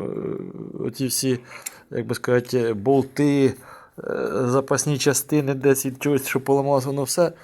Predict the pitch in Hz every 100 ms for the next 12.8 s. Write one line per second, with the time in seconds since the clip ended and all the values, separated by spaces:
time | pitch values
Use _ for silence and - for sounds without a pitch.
0 | - - - - 147 151 156 147 151 143
1 | 147 139 90 - 82 - 101 87 92 113
2 | 131 143 135 127 - 160 147 139 127 131
3 | 127 131 120 117 160 143 120 127 123 139
4 | 131 127 135 127 - 117 127 120 113 113
5 | - - - - 117 - 58 57 58 113
6 | 147 160 110 107 123 104 78 - - -
7 | - - - - 196 - 254 262 - 202
8 | 185 180 160 156 170 156 156 208 196 143
9 | - 151 151 135 - 131 135 131 - 127
10 | 127 117 123 120 - 117 - - - -
11 | - - - - 120 139 123 127 127 117
12 | 147 123 156 - 240 220 - 185